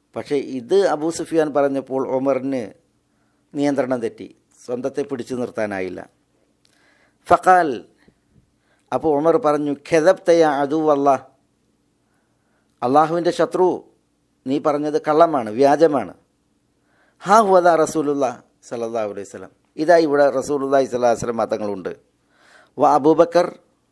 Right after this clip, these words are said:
അബൂബക്കറും, വ അന ഞാനും, അഹ്യാ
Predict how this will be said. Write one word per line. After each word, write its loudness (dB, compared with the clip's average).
അബൂബക്കറും, 0
വ 2
അന 4
ഞാനും, 0
അഹ്യാ 2